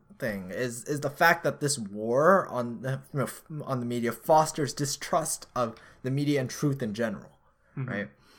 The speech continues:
Speaker 1: So we've talked about it. Sure, C N N gets facts wrong every so often,
Speaker 2: Mm-hmm.
Speaker 1: right? Uh, you know, every news source does at some point in time, right? Uh, but the alternatives to the situation are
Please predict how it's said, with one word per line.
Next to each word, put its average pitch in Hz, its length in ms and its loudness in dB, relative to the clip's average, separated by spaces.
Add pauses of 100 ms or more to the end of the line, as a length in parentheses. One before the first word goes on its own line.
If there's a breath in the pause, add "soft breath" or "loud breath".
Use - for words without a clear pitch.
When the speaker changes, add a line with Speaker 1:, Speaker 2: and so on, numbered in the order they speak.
(400 loud breath)
Speaker 1:
So 131 140 0
we've 151 200 0
talked 202 260 8
about 170 200 4
it. 156 120 0
Sure, 156 220 6
C 143 200 0
N 135 100 2
N 117 140 0
gets 110 240 -4
facts 110 340 -2
wrong 98 220 -6
every 92 180 -12
so 90 220 -10
often, - 300 -14
Speaker 2:
Mm-hmm. 107 280 -12
Speaker 1:
right? 85 160 -12 (240)
Uh, 101 280 -8
you 127 80 -6
know, 117 80 -4
every 151 280 0
news 139 280 2
source 113 320 -4
does 107 360 -2
at 92 180 -8
some 104 160 -4
point 92 280 -4
in - 80 -10
time, - 280 -10 (460 soft breath)
right? 90 220 -10 (420 loud breath)
Uh, 131 320 2
but - 600 4
the 208 200 2
alternatives 240 680 6
to - 80 -4
the 156 120 -2
situation 131 840 -4 (280)
are 113 360 -2